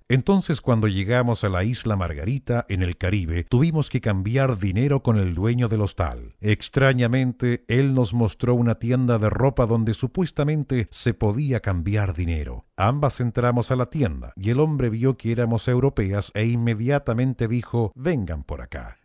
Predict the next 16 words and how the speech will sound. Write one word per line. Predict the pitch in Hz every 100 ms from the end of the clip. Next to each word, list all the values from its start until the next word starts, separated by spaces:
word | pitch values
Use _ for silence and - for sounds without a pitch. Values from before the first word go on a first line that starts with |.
| -
Nos | 104 101
llevó | 123 143 165 -
a | 101
una | 123 151 131
habitación | 117 113 95 - 147 131
súper | - - 180 156 -
pequeña | 120 160 113 71 65
solo | - - 180 175
para | - 113
cambiar | - 98 80 76 110 120 98
dinero. | 87 87 87 69 62 -
Me | 82 90
sentí | - 87 73 139 117 78
como | - 69 71 110
una | 87 67
criminal. | - 73 78 110 78 58 57